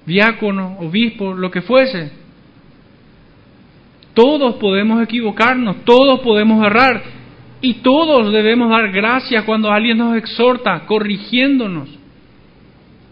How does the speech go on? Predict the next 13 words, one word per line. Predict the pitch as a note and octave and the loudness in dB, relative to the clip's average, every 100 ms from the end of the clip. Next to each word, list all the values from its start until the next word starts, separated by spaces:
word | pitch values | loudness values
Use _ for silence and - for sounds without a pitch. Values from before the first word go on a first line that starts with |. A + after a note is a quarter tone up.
| - _ - _ _ _ - | -20 _ -20 _ _ _ -4
De | G#3 | 0
hecho, | A#3 B3+ A#3+ | 0 0 -2
que | A#3 | 0
basta | A#3 A#3+ B3 | 0 0 -2
con | C4 B3 | -2 -2
citar | A#3+ - A3+ A#3 G#3+ - - - - | -2 0 0 0 -4 -12 -16 -20 -6
el | A3+ A3 | -4 0
texto | A#3+ A3+ B3+ B3 | 0 0 -2 -4
que | A3+ - - | -4 -8 -6
se | A3 | -4
encuentra | G3 A3+ B3 A#3 | 0 0 0 2
en | A#3 G#3+ | 2 2
Tito, | C#4+ C#4+ B3 D#3 | 2 2 -2 -8